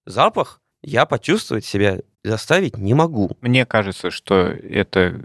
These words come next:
Speaker 2: просто из-за того, что на разных уровнях немножко у тебя происходит анализ, обработка этого сигнала, что у тебя запах,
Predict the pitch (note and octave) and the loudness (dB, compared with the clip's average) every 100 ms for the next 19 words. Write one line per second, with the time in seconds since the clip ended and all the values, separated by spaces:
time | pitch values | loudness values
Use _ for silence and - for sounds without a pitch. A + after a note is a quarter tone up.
0 | - - F#2 - G2 F2 F2+ G2 F2+ F#2+ | -14 -2 -2 0 0 0 -2 -6 0 0
1 | A2+ A2 - F#2 F2+ F2+ F#2+ F2 - G#2 | 0 -4 -4 -2 2 2 0 -4 -2 0
2 | G#2+ F2+ - E2+ E2 F2+ - - - F2 | 0 0 -2 0 2 2 2 -4 0 -2
3 | - E2+ - F2+ E2 - - _ F2+ E2+ | 0 -4 -2 0 0 -4 -14 _ -2 0
4 | - - F#2+ D#2 D#2 F2+ - E2 E2 - | 0 -2 -2 -2 0 -2 -2 -4 -4 -6
5 | F2+ F2 D#2+ E2+ - E2+ E2+ F2 F2 B2 | -2 0 0 -2 -8 -8 -4 -4 0 0
6 | A2 - | 0 -6